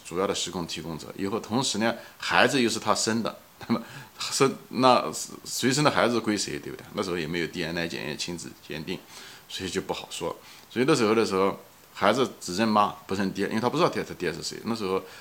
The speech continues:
其实在原始人的时候，这个性关系也是挺混乱的，也没什么道德感可言啊。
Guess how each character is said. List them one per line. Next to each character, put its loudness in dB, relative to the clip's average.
其 -12
实 -2
在 6
原 2
始 -4
人 -4
的 -4
时 -10
候， -8
这 -8
个 -6
性 -4
关 -2
系 -8
也 -10
是 -8
挺 -14
混 -16
乱 -10
的， -18
也 -10
没 -4
什 -8
么 -8
道 2
德 -4
感 -10
可 -14
言 -20
啊。 -12